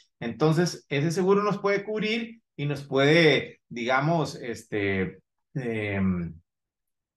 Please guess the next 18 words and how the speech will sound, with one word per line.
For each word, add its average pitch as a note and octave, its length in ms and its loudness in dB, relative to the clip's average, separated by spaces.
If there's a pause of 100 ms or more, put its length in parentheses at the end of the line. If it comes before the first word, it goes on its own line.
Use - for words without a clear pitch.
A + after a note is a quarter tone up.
(140)
cubrir E3 300 8
los E3 100 8
gastos C#3+ 260 4
médicos, C3 300 0
por A#2 140 -6
decirlo F#2 280 -8
así. - 120 -12 (360)
Ok, - 200 -4 (380)
eso G#3 300 6
es - 300 -2
importante. E3 680 4
En G2+ 80 -4
cambio, E3+ 300 4
si G#3 260 -2
yo A3 360 10
en G3 100 0
una G3+ 300 2
carrera G#3 580 2